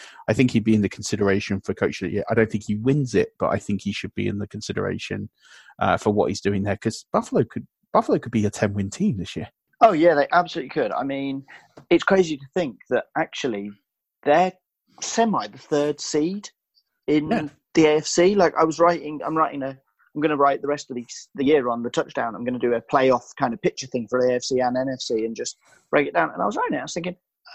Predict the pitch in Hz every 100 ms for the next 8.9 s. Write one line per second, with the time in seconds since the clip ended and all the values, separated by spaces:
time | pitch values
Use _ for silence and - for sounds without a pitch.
0 | - - 277 - 392 294 226 202 - 180
1 | 180 - 208 208 165 123 - - _ -
2 | 156 151 139 135 131 139 - 156 165 175
3 | 156 - 135 143 151 139 135 175 170 135
4 | 123 - - - - _ _ _ - -
5 | - 135 135 - 143 147 139 - _ 147
6 | - 156 143 160 - 139 147 139 - 165
7 | 143 - 160 117 98 - 143 147 - -
8 | 147 120 - - 131 139 127 135 131